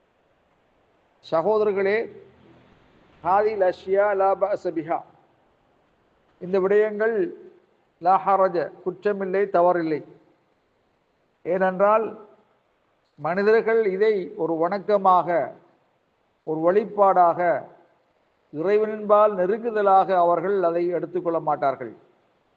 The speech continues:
அதை அவர்கள் மரபு ரீதியான ஒரு நடைமுறையாகத்தான் எடுத்துக்கொள்வார்கள். கண்ணியப்படுத்தும் வழிமுறையாக, ஒருவர் ஒருவரை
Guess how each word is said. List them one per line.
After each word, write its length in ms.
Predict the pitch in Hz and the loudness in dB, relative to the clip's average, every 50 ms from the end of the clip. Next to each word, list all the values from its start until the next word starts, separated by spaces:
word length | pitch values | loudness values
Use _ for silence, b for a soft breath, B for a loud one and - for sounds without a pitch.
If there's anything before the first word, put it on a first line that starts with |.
| _ _ _ _ _ _ _ _ _ _ _ _ _ _ _ _ _ | _ _ _ _ _ _ _ _ _ _ _ _ _ _ _ _ _
அதை 280 | - 147 175 196 214 214 | -2 0 2 2 4 4
அவர்கள் 540 | 202 208 208 202 180 214 226 226 202 175 - - - | 4 4 4 2 0 -2 -2 -2 -2 -4 -6 -8 -6
மரபு 360 | 143 156 180 220 226 220 233 | -2 -2 0 0 -2 -2 -4
ரீதியான 840 | 226 214 214 214 196 202 196 196 185 185 180 180 180 175 175 175 - - | -6 -6 -8 -8 -4 -2 2 2 2 2 0 0 -2 -2 -2 -2 -4 -4
ஒரு 160 | 160 160 156 | -6 -6 -6
நடைமுறையாகத்தான் 880 | 151 160 175 196 202 202 190 185 185 180 170 165 165 156 - 165 185 | -4 0 0 0 0 0 0 2 2 2 2 0 -2 -4 -2 -2 -2
எடுத்துக்கொள்வார்கள். 680 | 185 170 165 151 165 143 143 139 131 123 120 - 107 98 - _ _ _ _ _ _ _ _ _ _ _ _ _ _ _ _ _ _ _ _ _ _ - | -2 -4 -6 -8 -10 -10 -8 -6 -6 -6 -8 -10 -16 -20 -20 _ _ _ _ _ _ _ _ _ _ _ _ _ _ _ _ _ _ _ _ _ _ -6
கண்ணியப்படுத்தும் 840 | 147 160 185 196 202 202 202 156 165 185 175 175 147 - 170 160 | -4 -4 -2 0 0 0 0 0 0 0 0 0 -4 -4 -6 -6
வழிமுறையாக, 880 | 160 156 156 165 160 160 160 156 160 156 156 151 147 147 160 170 180 - - _ _ _ _ _ _ _ _ _ _ _ _ | -4 -4 -4 -4 -2 -4 -2 0 2 2 2 2 0 -2 -4 -6 -8 -10 -18 _ _ _ _ _ _ _ _ _ _ _ _
ஒருவர் 360 | - 156 175 185 202 214 208 | -4 -2 2 2 4 4 4
ஒருவரை 460 | 208 196 196 208 202 208 202 202 196 | 2 2 2 2 2 2 2 2 0